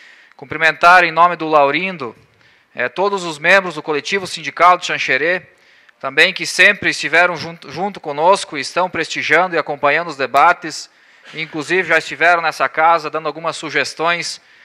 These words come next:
para que nós pudéssemos, eh, vereador Checker,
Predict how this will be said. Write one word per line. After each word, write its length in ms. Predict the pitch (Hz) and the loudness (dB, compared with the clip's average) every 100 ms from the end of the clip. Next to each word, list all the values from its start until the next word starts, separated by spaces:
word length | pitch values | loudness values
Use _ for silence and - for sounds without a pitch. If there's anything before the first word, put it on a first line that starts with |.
| _ - | _ -2
para 120 | 143 | -2
que 140 | - | -2
nós 240 | 151 160 170 | 2 2 2
pudéssemos, 720 | 160 151 175 175 165 151 135 | -2 2 4 2 -4 -12 -10
eh, 140 | 151 139 | -6 -4
vereador 380 | 147 143 143 135 | -2 -2 -4 -6
Checker, 380 | 143 117 - | -6 -6 -8